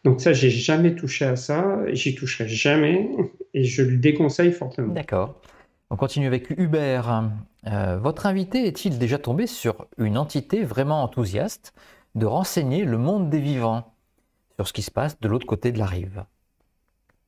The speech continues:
Speaker 1: Alors, quand on leur pose des questions, oui, euh, ils, mais c'est, c'est pas quelque chose qu'ils vont faire
Speaker 2: D'accord.
Speaker 1: d'une façon naturelle.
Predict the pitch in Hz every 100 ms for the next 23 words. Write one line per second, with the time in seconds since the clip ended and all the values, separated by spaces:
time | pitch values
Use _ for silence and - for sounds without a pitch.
0 | _ _ - - - 135 127 - 196 208
1 | 170 - 175 175 170 165 214 220 185 151
2 | 170 131 - - 151 139 131 131 127 127
3 | - 143 131 131 127 127 123 123 - -
4 | - 127 151 139 196 196 175 185 - 196
5 | 180 156 139 135 165 165 131 135 135 135
6 | 131 127 127 139 - 151 143 139 139 135
7 | 135 131